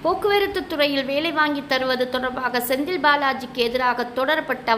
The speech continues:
வழக்கு. பாதிக்கப்பட்ட மனுதாரரான திருவண்ணாமலை ஆரணியைச் சேர்ந்த பாலாஜி சார்பில் வழக்கறிஞர்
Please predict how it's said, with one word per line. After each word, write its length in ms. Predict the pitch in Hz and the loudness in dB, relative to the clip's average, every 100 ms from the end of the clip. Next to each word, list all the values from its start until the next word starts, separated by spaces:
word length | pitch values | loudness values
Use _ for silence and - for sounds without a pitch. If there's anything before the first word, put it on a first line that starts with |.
| 220 | 2
வழக்கு. 460 | 233 233 - - - - - - - _ _ - - - - - - - - - - - - - - | 2 2 -2 -8 -8 -8 -16 -20 -20 _ _ -18 -8 -8 -8 -18 -14 -14 -14 -18 -10 -8 -8 -12 -4
பாதிக்கப்பட்ட 760 | 277 381 440 392 392 320 - 277 | 0 0 0 -2 -2 -2 0 0
மனுதாரரான 880 | 240 285 302 294 277 262 254 233 - - - - | 2 2 4 2 2 0 -2 -2 -6 -16 -18 -8
திருவண்ணாமலை 680 | 294 339 359 381 370 320 269 233 247 | -2 0 2 2 2 2 4 2 2
ஆரணியைச் 580 | 294 302 285 254 - - | 0 2 0 0 -2 -2
சேர்ந்த 380 | 226 220 277 240 233 | -2 -2 -2 -2 -4
பாலாஜி 580 | 254 294 330 330 339 339 262 | 0 2 2 0 0 -2 0
சார்பில் 420 | 214 196 240 185 - - - 240 | 0 2 0 0 -8 -14 -4 0
வழக்கறிஞர் 640 | 285 311 359 311 294 254 | 0 2 2 4 2 2